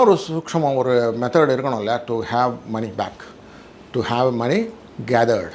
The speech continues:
நம்ம கையில பிடிச்சிடணும் அந்த பணத்தை. அப்படின்னா அப்போ பணத்தை பின்னாடி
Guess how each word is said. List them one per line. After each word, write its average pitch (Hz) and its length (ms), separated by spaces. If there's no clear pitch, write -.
நம்ம 117 200
கையில 147 220
பிடிச்சிடணும் 120 480
அந்த 95 140
பணத்தை. 107 240
அப்படின்னா 117 440
அப்போ 120 120
பணத்தை 190 300
பின்னாடி 180 380